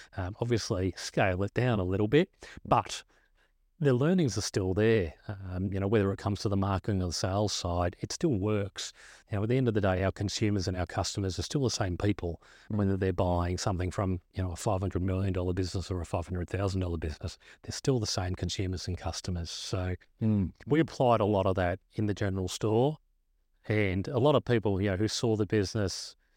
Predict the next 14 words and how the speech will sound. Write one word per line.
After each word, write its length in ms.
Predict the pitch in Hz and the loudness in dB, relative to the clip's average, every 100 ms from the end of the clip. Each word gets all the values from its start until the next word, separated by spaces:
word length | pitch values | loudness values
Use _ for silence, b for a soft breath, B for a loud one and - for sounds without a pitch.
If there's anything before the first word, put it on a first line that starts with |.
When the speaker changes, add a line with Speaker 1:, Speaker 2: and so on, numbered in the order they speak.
| _ - | _ 0
Speaker 1:
they 140 | 123 | 2
agreed 440 | 104 113 104 104 95 | 2 2 2 2 2
that 120 | 104 | 0
it 60 | |
was 180 | 95 95 - _ | 0 -4 -6 _
probably 280 | - 139 127 | -4 0 2
the 60 | 104 | 2
most 420 | 92 90 - - - | 0 -2 -6 -16 -6
overanalyzed 1160 | 110 107 98 95 92 98 90 87 87 90 - - _ _ _ | -2 -2 -2 -2 0 0 0 -2 -2 -6 -10 -20 _ _ _
general 320 | - 98 101 | -6 -2 -2
store 380 | - - 101 95 | -4 -4 -2 0
in 120 | 98 | 0
the 60 | 95 | 0
world. 440 | 98 101 90 82 | 2 2 0 -4